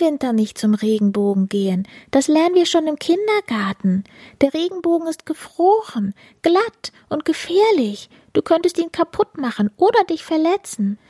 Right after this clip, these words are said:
Denke an deine wundervollen Zacken." Funkila machte eine lässige Handbewegung und sagte: "Ist mir doch egal. Ich bin traurig. Die ganze Klasse hat mich geärgert, weil ich den Weihnachtswissentest mit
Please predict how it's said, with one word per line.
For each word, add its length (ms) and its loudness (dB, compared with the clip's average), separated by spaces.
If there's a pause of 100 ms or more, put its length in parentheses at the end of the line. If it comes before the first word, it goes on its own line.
(320)
Denke 320 0
an 180 -4
deine 340 -4
wundervollen 800 -4
Zacken." 600 -4 (840)
Funkila 540 2
machte 320 -2
eine 220 -2
lässige 580 -2
Handbewegung 880 -2
und 200 -2
sagte: 640 -2 (480)
"Ist 240 2
mir 240 2
doch 160 0
egal. 800 -2 (220)
Ich 160 -6
bin 180 -4
traurig. 760 0 (280)
Die 80 -8
ganze 340 -2
Klasse 500 -2
hat 160 -4
mich 200 -2
geärgert, 680 -2
weil 140 0
ich 100 -6
den 240 -2
Weihnachtswissentest 1080 -2
mit 180 -2